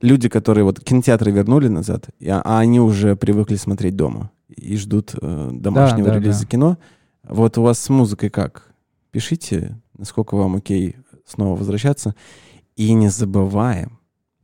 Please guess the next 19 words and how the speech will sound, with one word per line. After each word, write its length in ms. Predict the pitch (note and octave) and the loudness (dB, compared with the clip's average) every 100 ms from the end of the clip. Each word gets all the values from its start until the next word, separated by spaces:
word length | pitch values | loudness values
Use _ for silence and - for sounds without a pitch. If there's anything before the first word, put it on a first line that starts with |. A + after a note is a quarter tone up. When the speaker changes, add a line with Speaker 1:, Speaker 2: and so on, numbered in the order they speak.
| _ - | _ -6
Speaker 1:
про 220 | - F2+ | -4 -4
конкурс, 1000 | _ A2 A#2+ B2+ A#2 - - - - _ _ _ - | _ -2 2 2 0 -8 -16 -16 -20 _ _ _ -12
который 360 | G2 - G2+ F#2+ | -8 -2 0 2
у 60 | |
нас 180 | F#2 F#2+ | -2 -4
был 160 | G#2 F#2+ | -4 -2
объявлен 460 | G2 F#2 F#2 F2 _ _ _ _ _ | -2 -2 -4 -10 _ _ _ _ _
в 120 | - | -4
прошлом 520 | A2 A2+ - F2+ F2+ | 2 2 0 -6 -2
выпуске. 540 | D3+ F3 C3 - G#2+ - _ _ _ _ _ | 0 0 -4 -4 -8 -8 _ _ _ _ _
Конкурс 560 | B2 B2+ - G2 - | 0 0 0 -10 -4
на 420 | G#2 G2+ G2+ F#2+ - | 0 2 2 -2 -6
билеты 640 | G#2+ A2 A#2 A2 - G2 - | -2 0 4 2 0 -4 -6
на 160 | - G2+ | -8 -4
кон-, 220 | G2+ F#2 | -4 -6
на 240 | G2+ G#2 | -4 -2
фестиваль 420 | F#2+ G#2 - G2+ F#2+ | -2 -4 -2 -2 -2
«Дикая 300 | F#2+ - A2+ | -4 -2 0
мята». 420 | E3 E3+ B2 | -2 -2 -6